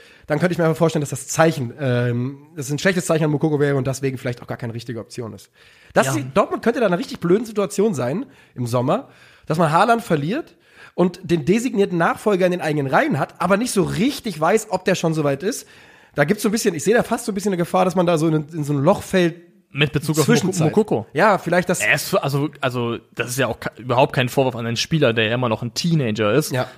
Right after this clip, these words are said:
Speaker 2: Aber für mich ist Moukoko noch meilenweit davon entfernt, im Sommer eine realistische Ersatzperspektive
Speaker 1: Ge-,
Speaker 2: zu
Speaker 1: ge-,
Speaker 2: sein.
Speaker 1: ja, genau, genau. Aber das, das bringt ja das Problem dann mit sich.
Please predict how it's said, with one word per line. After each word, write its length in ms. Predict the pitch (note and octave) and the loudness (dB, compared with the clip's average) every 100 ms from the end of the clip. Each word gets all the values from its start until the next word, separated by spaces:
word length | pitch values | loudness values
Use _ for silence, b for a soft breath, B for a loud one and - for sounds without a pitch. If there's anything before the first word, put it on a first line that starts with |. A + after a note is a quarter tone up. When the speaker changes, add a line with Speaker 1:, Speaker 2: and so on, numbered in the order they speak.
| B | B
Speaker 2:
Aber 180 | A2 A2+ | -6 -4
für 80 | |
mich 160 | A#2+ C3+ | -2 -2
ist 120 | C3+ | 0
Moukoko 360 | C#3 C#3 C#3+ C#3 | -2 0 0 2
noch 160 | A2+ | 0
meilenweit 460 | A2+ A#2+ C3+ A#2+ A#2+ | 2 2 2 2 0
davon 240 | A#2 B2+ | 0 0
entfernt, 340 | A2+ A2+ B2 A#2+ | -2 0 -2 -2
im 100 | A#2+ | -4
Sommer 360 | A#2 C3 B2+ | 0 4 4
eine 240 | B2 G#2+ - _ - | 4 0 -8 _ -14
realistische 840 | - B2 C3 - C3 - A#2+ A#2 - | -4 0 0 -2 -4 0 2 2 0
Ersatzperspektive 800 | A2 A#2+ - B2+ A#2+ A2 A2+ G2+ | -2 -4 -4 -8 -6 -8 -8 -8
Speaker 1:
Ge-, 80 | G#3+ | -6
Speaker 2:
zu 60 | |
Speaker 1:
ge-, 40 | F3+ | 0
Speaker 2:
sein. 60 | |
Speaker 1:
ja, 100 | E3+ | 2
genau, 220 | E3+ F3+ D#3+ | 4 4 6
genau. 240 | F#3+ D3 | 4 4
Aber 160 | B2+ C#3 | 0 -2
das, 340 | D#3+ D#3 - | -2 -6 -4
das 140 | D#3 | -4
bringt 160 | - G#3 | -2 0
ja 40 | |
das 120 | D#3+ - | 0 0
Problem 300 | C#3+ G3+ D3+ | 0 0 0
dann 120 | A2+ | -4
mit 140 | G#2+ | -8
sich. 180 | F#2 | -14